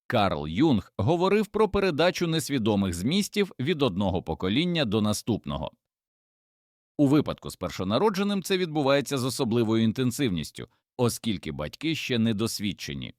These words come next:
ще не впевнені у своїй новій ролі. Цю невпевненість вони часто компенсують надмірним контролем або емоційною дистанцією, що слугує захистом від власної вразливості.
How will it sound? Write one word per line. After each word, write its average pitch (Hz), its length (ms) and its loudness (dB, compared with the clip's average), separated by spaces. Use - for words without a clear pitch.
ще - 320 -2
не 107 120 2
впевнені 98 680 0
у 170 100 2
своїй 120 400 2
новій 95 360 2
ролі. 73 360 -2
Цю 117 120 2
невпевненість 87 760 0
вони 117 280 0
часто 202 380 -2
компенсують 190 640 -2
надмірним 131 640 2
контролем 131 680 2
або 107 480 4
емоційною 120 760 2
дистанцією, 107 840 -2
що 123 220 -2
слугує 113 520 4
захистом 135 600 0
від 95 140 0
власної 87 460 0
вразливості. 104 800 0